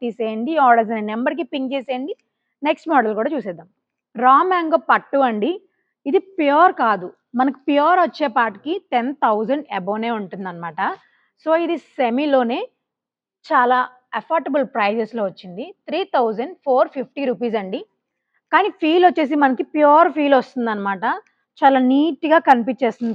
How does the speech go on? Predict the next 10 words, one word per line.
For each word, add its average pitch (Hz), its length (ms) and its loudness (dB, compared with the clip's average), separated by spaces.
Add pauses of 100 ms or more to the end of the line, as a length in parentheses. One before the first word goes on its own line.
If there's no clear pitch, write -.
శారీ 208 320 2
అంతా. 214 160 0 (160)
బ్రైట్ 220 380 2
కలర్ 254 280 0
తీశాను 233 380 -4
నేను. 208 160 -8 (800)
అసలు 247 180 -2 (720)
బాడీ 240 440 -2 (120)
ప్యాటర్న్ 269 500 2
అంతా 226 220 -4